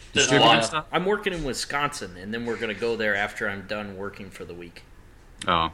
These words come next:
Speaker 1: Week.
Speaker 3: Hey.
Speaker 1: Air quotes.
Speaker 3: Shut your mouth.
Speaker 2: <laughs> Yeah.
Speaker 3: I'm gonna work super hard.
Speaker 1: <laughs>
Speaker 3: You don't know me now. I'm a changed man.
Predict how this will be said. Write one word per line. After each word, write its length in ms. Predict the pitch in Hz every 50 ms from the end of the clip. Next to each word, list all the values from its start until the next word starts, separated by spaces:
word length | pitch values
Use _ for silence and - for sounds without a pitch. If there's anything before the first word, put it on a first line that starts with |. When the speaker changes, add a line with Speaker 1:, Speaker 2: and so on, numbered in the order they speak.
| - -
Speaker 1:
Week. 360 | 113 104 101 - - - - - - - - - - -
Speaker 3:
Hey. 280 | - 160 151 - - - - - - - - - - - - - -
Speaker 1:
Air 200 | 123 117 113 117
quotes. 280 | - 113 107 104 - -
Speaker 3:
Shut 240 | - - 190 214 127 123
your 100 | - 143
mouth. 220 | 120 - 247 - -
Speaker 2:
<laughs> 0 |
Yeah. 300 | 156 127 123 120 - 127 123
Speaker 3:
I'm 80 | 147 165
gonna 180 | 180 170 165 165
work 140 | 165 156
super 400 | - - - - 196 190 170 143 110
hard. 240 | 107 101 92 90 - - - 156 147 - - - - - - - - - - - -
Speaker 1:
<laughs> 720 | 214 196 - - 202 185 - - 196 - - - 185 - - - - 143 -
Speaker 3:
You 100 | 131 160
don't 200 | 180 160 127 139
know 120 | 151 160 156
me 100 | 143 131
now. 220 | 123 117 110 107
I'm 120 | 117 139
a 60 | 135 -
changed 420 | - - - 135 135 123 113 -
man. 320 | 120 131 135 131 113 104